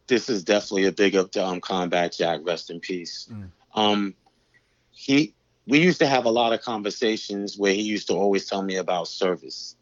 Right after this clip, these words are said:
Speaker 1: and how it was, how important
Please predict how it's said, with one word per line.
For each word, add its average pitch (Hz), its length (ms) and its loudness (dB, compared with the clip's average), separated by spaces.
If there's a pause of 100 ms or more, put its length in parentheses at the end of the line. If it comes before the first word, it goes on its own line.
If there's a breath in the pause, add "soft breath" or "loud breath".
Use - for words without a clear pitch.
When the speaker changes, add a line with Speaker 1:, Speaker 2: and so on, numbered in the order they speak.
(140)
Speaker 1:
and 92 260 -4
how 95 500 -2
it 98 60 -6
was, 92 160 -6 (120)
how 110 280 2
important 95 640 -2